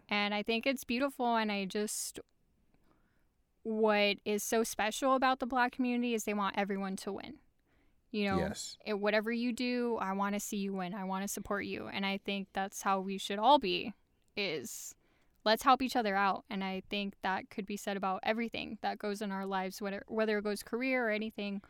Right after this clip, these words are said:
Speaker 1: Why can't we just all see each other win?
Speaker 2: Yes. I think my new tagline for, for, um,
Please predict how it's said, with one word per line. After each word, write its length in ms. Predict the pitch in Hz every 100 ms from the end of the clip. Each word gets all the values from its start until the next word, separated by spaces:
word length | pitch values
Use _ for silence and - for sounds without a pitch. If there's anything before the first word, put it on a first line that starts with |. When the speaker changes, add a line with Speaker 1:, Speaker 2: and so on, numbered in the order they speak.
| _ _
Speaker 1:
Why 240 | 214 202
can't 320 | 202 214 196 202
we 140 | 202
just 300 | 185 196 -
all 320 | 214 202 185 202
see 220 | - 208
each 220 | 208 -
other 200 | - -
win? 280 | - - 233 _ _ _ _ _ _ _ _ _ - - _ _
Speaker 2:
Yes. 480 | 95 90 73 - - - - _ -
I 60 |
think 180 | 92 147
my 140 | 151 135
new 200 | 127 123
tagline 680 | - 110 101 104 104 104 104
for, 460 | - 90 85 -
for, 360 | - - 90 -
um, 340 | 85 80 78